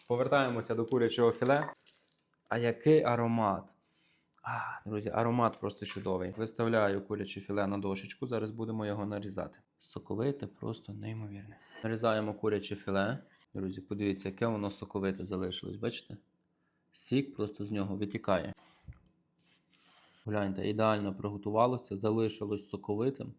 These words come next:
таке, як має бути, друзі. Готуйте так, і у вас вийде все просто чудово. Так, беремо одну філешечку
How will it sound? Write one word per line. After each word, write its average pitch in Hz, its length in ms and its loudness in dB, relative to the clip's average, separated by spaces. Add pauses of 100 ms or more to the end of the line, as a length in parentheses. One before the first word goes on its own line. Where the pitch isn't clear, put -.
(120)
таке, 123 340 -2
як 113 280 -8
має 95 220 0
бути, 98 280 -10
друзі. - 280 -18 (460)
Готуйте 135 520 4
так, 156 440 0 (100)
і 107 100 -4
у 101 60 0
вас 127 240 2
вийде 110 280 0
все 101 200 -4
просто 104 360 -8
чудово. 92 420 -4 (200)
Так, - 180 -10
беремо 110 340 -2
одну 107 220 -4
філешечку 120 760 -4